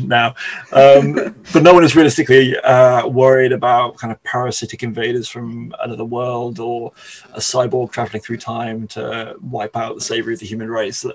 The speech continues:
Speaker 1: But what, what you are able to do through those films is kind of confront things like fear of mortality, fear of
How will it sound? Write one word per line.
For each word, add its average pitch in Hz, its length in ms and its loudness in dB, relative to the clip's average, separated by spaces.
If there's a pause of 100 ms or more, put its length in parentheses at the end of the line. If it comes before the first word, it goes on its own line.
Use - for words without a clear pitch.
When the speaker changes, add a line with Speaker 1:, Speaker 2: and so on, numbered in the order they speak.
(340)
Speaker 1:
But 139 140 2
what, 143 260 4
what 143 100 2
you 143 160 0
are 160 80 6
able 165 160 -4
to 120 80 -12
do 120 180 -8
through 131 200 -8
those 123 340 -4
films 113 400 -16
is 117 100 -14
kind 117 160 -8
of 120 80 -10
confront 127 460 -6
things 110 320 -12
like 107 220 -10
fear - 240 -10
of - 80 -14
mortality, 127 560 -8
fear - 180 -8
of - 100 -10